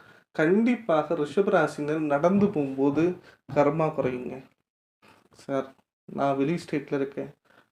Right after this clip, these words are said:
வசதி கம்மி, என்னால அந்த நேரத்துக்கு போக முடியுமோ முடியாது, இன்கேஸ் நான் உள்ள போகும்போது எங்களை அடைச்சு அடுத்த நாள் காலம்பரம் விட்டுட்டாங்கன்னா என்ன பண்றது?" அப்படிங்கிற பட்சத்துல இந்த வளர்பிறை நாளில் ஏதோ ஒரு நேரத்துல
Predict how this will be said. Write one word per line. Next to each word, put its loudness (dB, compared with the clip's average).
வசதி 2
கம்மி, -4
என்னால 4
அந்த -2
நேரத்துக்கு -2
போக -2
முடியுமோ -2
முடியாது, 0
இன்கேஸ் 4
நான் 4
உள்ள 4
போகும்போது 0
எங்களை 2
அடைச்சு 0
அடுத்த 2
நாள் 0
காலம்பரம் 4
விட்டுட்டாங்கன்னா -2
என்ன -2
பண்றது?" -4
அப்படிங்கிற 0
பட்சத்துல -2
இந்த 10
வளர்பிறை 8
நாளில் 4
ஏதோ 8
ஒரு 8
நேரத்துல 2